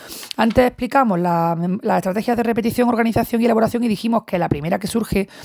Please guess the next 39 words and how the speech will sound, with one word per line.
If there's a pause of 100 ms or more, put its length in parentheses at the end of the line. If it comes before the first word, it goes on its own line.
(220)
la
más
básica, (280)
la
que
el
niño
adquiere
primero,
la
estrategia
de
repetición. (360)
Y
luego,
conforme (120)
va
teniendo
pensamientos
más
complejos,
es
capaz
de
organizar
y
de
elaborar. (400)
Pues
esa,
mm,
evolución
que
hay
en
las
estrategias
de
memorización